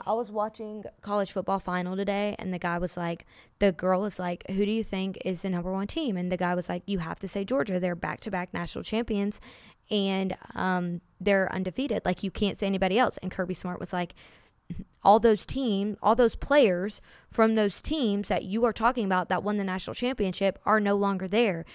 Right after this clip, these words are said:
You're talking about a team who half their players are on the Eagles.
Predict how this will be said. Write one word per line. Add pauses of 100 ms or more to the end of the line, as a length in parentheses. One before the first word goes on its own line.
(180)
You're
talking
about
a
team
who
half
their
players
are
on
the
Eagles.